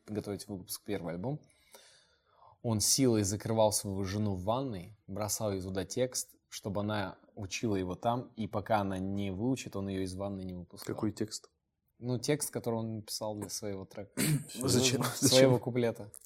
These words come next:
Speaker 2: Зачем ей учить текст?
Speaker 1: Ну, э, те-, э, тексты св-, его, чтобы она знала их. И, и тезисы. <laughs> И тезисы учения.
Speaker 2: Какой ужас.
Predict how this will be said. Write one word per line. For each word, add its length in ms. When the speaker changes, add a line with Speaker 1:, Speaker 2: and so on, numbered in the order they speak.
Speaker 2:
Зачем 320
ей 180
учить 340
текст? 320
Speaker 1:
Ну, 260
э, 420
те-, 340
э, 40
тексты 520
св-, 340
его, 300
чтобы 220
она 120
знала 400
их. 120
И, 520
и 240
тезисы. 640
<laughs> 640
И 100
тезисы 520
учения. 460
Speaker 2:
Какой 80
ужас. 520